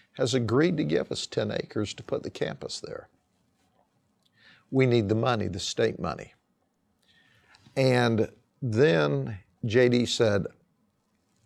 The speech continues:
"I'll get you the seed money, the start money." And then Seth McKeel was in the House in charge of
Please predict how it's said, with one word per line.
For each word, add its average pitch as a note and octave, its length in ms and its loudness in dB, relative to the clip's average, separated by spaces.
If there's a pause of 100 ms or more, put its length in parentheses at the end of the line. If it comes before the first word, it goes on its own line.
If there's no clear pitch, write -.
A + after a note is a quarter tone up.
"I'll B2 180 4
get B2+ 300 0
you C#3 60 -2
the C3+ 160 0
seed A#2 360 0
money, F#2 360 -2
the F#2+ 120 -4
start - 480 0
money." D2+ 380 -10 (920)
And B2 120 2
then A2+ 140 2
Seth - 360 2
McKeel A#2+ 680 0 (420)
was A#2+ 180 0
in A2+ 120 4
the G2 80 0
House D3 540 -2
in A2+ 200 -6
charge G#2 380 2
of F#2 200 -4